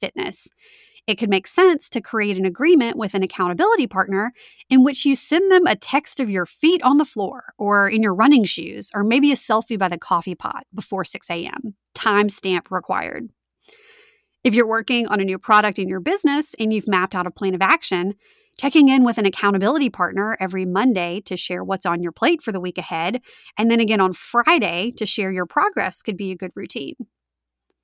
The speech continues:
Regardless of how often you choose to check in, what's most important is that it's regular, recurring, and agreed upon in advance.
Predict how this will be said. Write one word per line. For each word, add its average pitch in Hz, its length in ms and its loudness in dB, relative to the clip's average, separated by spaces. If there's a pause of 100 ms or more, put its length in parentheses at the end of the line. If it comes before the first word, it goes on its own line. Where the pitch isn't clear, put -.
(420)
Regardless 277 800 0
of 233 120 -6
how - 420 -6
often 202 540 0
you 185 160 -4
choose 196 400 -6
to 208 80 -8
check 185 300 -6
in, 190 320 -2 (540)
what's 226 200 0
most 226 520 2
important 180 600 -6
is 190 120 -8
that 180 120 -2
it's - 160 -12
regular, 311 640 -4 (380)
recurring, 202 800 -2 (140)
and 185 120 -4
agreed 247 440 0
upon 165 480 -2
in 180 80 -6
advance. 170 640 -12